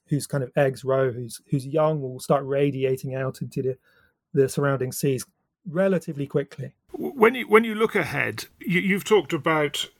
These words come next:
Speaker 2: a, a World Ocean Authority. W-, what are the obstacles to, to doing some of the things you're talking about, you know, to not using dynamite, not using trawlers that,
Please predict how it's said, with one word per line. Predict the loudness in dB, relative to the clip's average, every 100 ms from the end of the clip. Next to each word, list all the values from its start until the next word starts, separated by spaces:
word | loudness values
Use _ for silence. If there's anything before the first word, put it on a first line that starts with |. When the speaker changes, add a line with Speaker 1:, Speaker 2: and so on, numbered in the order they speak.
| -4
Speaker 2:
a, | 0 0 0 -4 -8
a | -6
World | -2 0 0 0
Ocean | 0 0 -2
Authority. | -4 -2 2 4 2 -2 -10 -12 -18 _ _
W-, | -6 0
what | 4 4
are |
the | 4 2
obstacles | 2 0 -2 2 2 0 -6 -4
to, | 0 2 2 -2 _ _ _
to | -8 -2
doing | 0 2 0
some | 0 0
of |
the | 2
things | 0
you're | 0
talking | 0 0 -2
about, | 0 0
you | 0
know, | 0 0
to | 0 -4 -4
not | -2 -2
using | 0 0 0 0 -2 -4 -12 -20 -20 _ _ -20 _ 0
dynamite, | 2 2 0 -2
not | -2 -2
using | 2 2 2 -2 -2 -4 _ -20 -20 _ _
trawlers | 0 2 2 -2
that, | -6